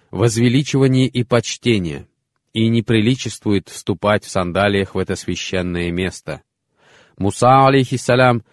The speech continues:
снял сандалии и пошёл вперёд. Он услышал глас, глас Всевышнего, который обратился к этому своему рабу, которого мать бросила в воду,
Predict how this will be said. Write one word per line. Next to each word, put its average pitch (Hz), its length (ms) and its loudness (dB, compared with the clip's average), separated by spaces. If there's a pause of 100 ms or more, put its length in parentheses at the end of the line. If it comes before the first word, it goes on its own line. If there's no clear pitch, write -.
снял 135 400 2
сандалии 117 580 2
и 127 180 -4
пошёл 92 440 -2
вперёд. 85 480 -6 (640)
Он 123 180 4
услышал 131 500 2
глас, 117 540 2 (400)
глас 107 420 0
Всевышнего, 113 680 0
который 127 360 2
обратился 123 600 2
к - 80 -2
этому 123 280 0
своему 101 420 0
рабу, 104 420 4 (400)
которого 123 480 2
мать 120 340 2
бросила 110 480 2
в 101 120 -2
воду, 92 360 0